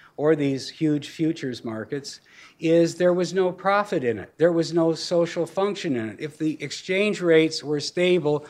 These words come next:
for the long term, buyers and sellers in international commerce didn't need to hedge the exchange rate. Likewise, I show during the golden era from nineteen fifty-seven to nineteen sixty-four, the interest rate on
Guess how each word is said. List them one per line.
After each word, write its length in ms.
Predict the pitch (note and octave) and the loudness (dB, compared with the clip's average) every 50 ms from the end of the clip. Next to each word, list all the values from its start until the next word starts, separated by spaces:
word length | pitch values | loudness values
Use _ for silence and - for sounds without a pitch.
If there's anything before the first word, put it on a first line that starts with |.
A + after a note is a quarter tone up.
| - - - - | -20 -20 -16 -6
for 160 | - E3 D#3+ | -2 0 0
the 100 | D3 D3+ | 2 2
long 360 | D3+ D#3 E3 F3 F#3 F#3 F3+ | 2 4 6 6 6 6 4
term, 480 | F3 - E3+ D3+ D3 C#3+ D3+ D3+ C#3+ - - _ _ _ - - _ _ - | 0 0 0 2 2 2 0 0 -2 -6 -12 _ _ _ -20 -20 _ _ -2
buyers 460 | D3+ D#3 E3+ F#3 G3 G3 F#3+ F3+ E3 | 0 2 4 4 4 2 2 0 -2
and 160 | E3+ D#3 C#3 | -2 -4 -4
sellers 540 | - - F#3 F3 F3 F3 E3 D#3 D#3 C#3+ D3 | -2 0 2 2 4 4 2 0 0 -2 -2
in 100 | D#3 D3+ | -4 -2
international 600 | D#3+ E3 F3 E3 D#3+ E3 E3 D#3+ D3+ - D3+ C#3+ | 0 2 2 2 2 2 0 -2 -2 -4 -8 -10
commerce 520 | - - E3 F3 F#3 F#3 F3 D3 C#3 C#3 - | -8 -6 -2 0 0 2 0 0 -2 -4 -8
didn't 380 | - - E3+ F3 E3 E3+ D#3+ | -4 0 0 0 2 2 0
need 220 | D#3 D3+ D3 D3 C#3 | 0 0 0 -2 -4
to 100 | D3+ C#3 | -6 -6
hedge 400 | - D3+ D3+ D3+ D3 - - - | -4 0 0 0 -2 -4 -8 -8
the 100 | D3+ D3 | -6 -6
exchange 540 | C#3 - - - G3 G3+ G3+ F#3+ F3 E3 | -6 -8 -6 -4 -2 0 2 2 0 -2
rate. 240 | C3 A#2+ G#2+ G2+ - _ _ _ - - - _ _ - | -4 -6 -10 -10 -12 _ _ _ -20 -20 -20 _ _ -6
Likewise, 600 | D#3 E3 G3 A3+ A3 - D#3+ C#3 C#3 C#3 C3+ D3 | -2 2 2 2 2 2 0 0 0 0 -2 -2
I 160 | C#3+ C#3+ C#3+ | -2 -4 -4
show 340 | C#3 - - E3+ E3 E3 E3 | -4 -2 0 2 2 2 2
during 300 | D#3 D3+ D#3 D#3 D#3 D3 | 2 2 0 2 2 2
the 100 | C3+ C3 | 0 -2
golden 460 | C3 C3+ D3 E3 F#3 G3 F3+ F3 D#3 | -2 0 2 2 2 2 2 0 -2
era 380 | C3+ C3+ C3+ C3+ C3+ C#3 D3 C#3+ | -2 0 0 0 2 2 2 0
from 260 | - - C#3 C3+ C#3 | -2 -6 -4 -2 -2
nineteen 480 | D3+ E3 F3 F3+ E3+ - F3 E3+ E3 E3+ | 0 0 0 -2 -2 -2 -2 -2 -2 -2
fifty-seven 800 | - E3+ D#3+ - - C#3+ C3+ - - F3+ F3 E3+ D3+ C#3+ C3+ C3 | -4 -6 -8 -6 -8 -12 -8 -4 -2 0 0 0 -2 -2 -4 -4
to 100 | C#3 C3+ | -4 -4
nineteen 400 | C#3 D3+ D#3+ E3 D#3+ D#3 D3 C3+ | -4 -2 -2 -2 -2 -4 -6 -6
sixty-four, 960 | - - E3 D3+ - - C#3 B2+ A#2 - F3 F3+ F3 D3+ C#3+ C#3+ C#3+ C#3+ - - _ _ - - - - _ _ | -4 -4 -6 -6 -6 -8 -10 -10 -10 -6 -2 2 4 4 4 4 2 -2 -8 -20 _ _ -20 -20 -20 -20 _ _
the 260 | - D3+ D#3 D3 D#3+ | 0 0 0 2 4
interest 480 | F3+ G#3+ A3+ G#3+ - G3+ D#3+ C#3+ - - | 4 4 4 2 0 -2 -4 -4 -2 0
rate 360 | C#3 C3+ C3+ C#3+ C#3+ C#3+ C#3+ - | 2 2 4 2 2 -2 -4 -8
on 380 | C#3+ C#3+ C#3+ D3 C#3+ C#3 A#2 | -8 -6 -4 -2 -2 -2 -4